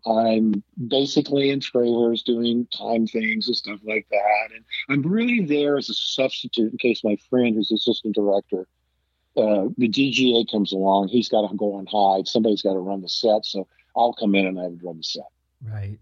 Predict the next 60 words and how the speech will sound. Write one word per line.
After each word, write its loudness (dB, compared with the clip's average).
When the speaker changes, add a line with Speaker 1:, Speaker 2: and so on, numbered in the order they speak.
Speaker 1:
But -2
the 2
reason 2
I 0
liked 0
it, -2
because -2
it, 2
the -2
people 0
who 0
were 4
doing 2
it 2
were 0
busting 0
their 0
butts -8
to -4
do 2
something -8
that 2
was 0
against 0
them 2
in 4
many 2
ways, -6
but -2
they 2
were 2
young 0
and -4
they -2
needed 0
it -14
and -8
they -2
wanted -2
to -2
get -2
bigger -8
and -20
better. -2
They -8
wanted -2
to 4
get 0
in -4
the -12
I -12
A. -14
They -20
wanted -6
to 4
get 0
in -6
the -8
big -10
show. 0